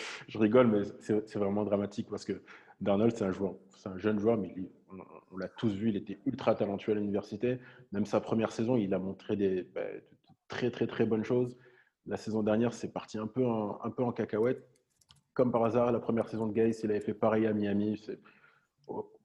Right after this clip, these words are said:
je sais même pas si, si ce serait un bon coordinateur offensif encore. Je pense qu'il lui, il lui faudrait quelques, quelques mois, voire quelques années de repos, sans job, qui, qui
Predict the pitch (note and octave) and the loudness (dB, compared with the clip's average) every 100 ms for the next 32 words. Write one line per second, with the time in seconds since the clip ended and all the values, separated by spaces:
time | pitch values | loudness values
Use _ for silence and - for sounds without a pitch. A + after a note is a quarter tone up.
0 | A#2+ A#2+ B2+ C3 G3 G3 D3 B2 A#2 A2+ | -6 -2 0 2 2 2 2 4 4 2
1 | A#2 A#2+ A2+ A#2 - A2+ G#2 B2 A#2 G#2 | -4 -8 -6 -2 2 2 2 0 2 2
2 | G#2+ G2+ A2 G2+ G2 - - G2 G2+ - | 0 2 2 2 -2 -8 -8 -6 -6 -6
3 | A2+ - G#2+ G#2 - G#2+ - G#2+ G#2 B2+ | -8 -4 -4 -4 -6 -8 -4 -2 0 0
4 | B2+ A#2+ A2 G#2+ G#2 G#2 A#2+ A#2 G#2+ A2 | 4 6 8 6 2 -2 -4 0 0 2
5 | A#2 G2+ G2+ A#2 - G#2 G#2 G#2 G2+ F#2+ | 2 0 -2 -2 0 0 2 0 0 0
6 | A2 G#2+ - _ _ - B2+ B2 A2+ A#2 | 0 0 -4 _ _ -4 0 4 4 4
7 | C3 - - _ _ _ - G#2+ G2+ G2 | 2 -8 -18 _ _ _ -6 -2 -2 -4
8 | - G2+ G2 F#2+ | -8 -6 -4 -4